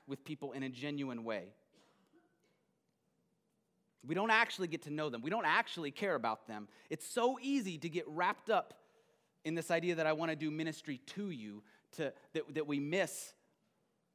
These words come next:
I actually wanna be with you and get to know you.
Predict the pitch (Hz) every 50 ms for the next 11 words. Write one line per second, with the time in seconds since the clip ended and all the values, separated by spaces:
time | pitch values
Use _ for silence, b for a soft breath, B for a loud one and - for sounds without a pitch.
0 | - - 120 135 165 170 - - 156 147 135 139 147 127 113 113 165 156 220 190
1 | 131 104 - - - 92 80 78 - _ _ _ _ _ _ _ _ _ _ _
2 | _ _ _ _ _ _ _ _ _ _ _ _ _ _ _ - 135 135 156 180
3 | - - 156 151 156 180 202 190 127 101 87